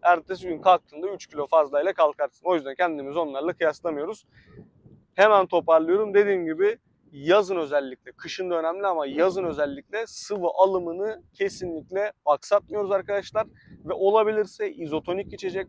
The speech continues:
Powerade gibi, e, enerji içecekleri kullanıyoruz ki vücut kendini hızlı bir şekilde toparlasın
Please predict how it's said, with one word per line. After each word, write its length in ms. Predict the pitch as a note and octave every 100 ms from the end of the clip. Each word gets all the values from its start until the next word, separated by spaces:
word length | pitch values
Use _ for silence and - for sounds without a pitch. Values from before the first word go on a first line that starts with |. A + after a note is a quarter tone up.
| _
Powerade 400 | F3+ F#3 D#3+ - -
gibi, 300 | C#3 F3+ G#3 _ _ _
e, 80 | C#3+
enerji 460 | C#3 C#3 D3 D#3 F3
içecekleri 680 | - F3 - D#3 D3+ G3+ - _ _
kullanıyoruz 760 | - D#3 D#3 F3 G3+ F#3 G3 -
ki 240 | G#3+ A3+ - _ _
vücut 460 | D3+ F#3 F3 G3+ -
kendini 380 | F3+ E3+ E3
hızlı 220 | E3 E3 E3+
bir 40 |
şekilde 280 | D#3+ C3 C3
toparlasın 800 | D#3 C#3 E3 E3 F3 - G3+